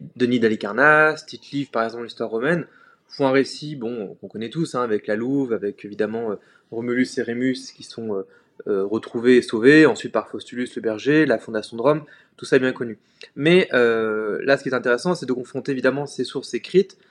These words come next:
avec, euh, les apports de l'archéologie. Et donc, euh, ça permet d'avoir une vision plus nuancée. Alors, on pense évidemment à ces fameuses cabanes qui se trouvent sur le Palatin, euh, datées du huitième siècle avant Jésus-Christ, que les Romains considéraient eux-mêmes comme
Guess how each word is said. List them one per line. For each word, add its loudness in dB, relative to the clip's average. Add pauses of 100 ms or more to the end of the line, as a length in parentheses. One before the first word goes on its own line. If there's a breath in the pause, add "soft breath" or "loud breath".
(260 soft breath)
avec, 4
euh, 4
les 4
apports 2
de -4
l'archéologie. -4 (300)
Et -6
donc, -6
euh, 4 (380 soft breath)
ça -14
permet 2
d'avoir 4
une -6
vision -6
plus -14
nuancée. 2
Alors, 4 (380 soft breath)
on -8
pense -2
évidemment -2
à -2
ces -8
fameuses -8
cabanes 2
qui -20
se -20
trouvent -10
sur -8
le -10
Palatin, -2 (340)
euh, 0
datées 2
du -8
huitième -10
siècle -4
avant -4
Jésus-Christ, 2
que 4
les 8
Romains 2
considéraient 2
eux-mêmes 0 (400 soft breath)
comme 0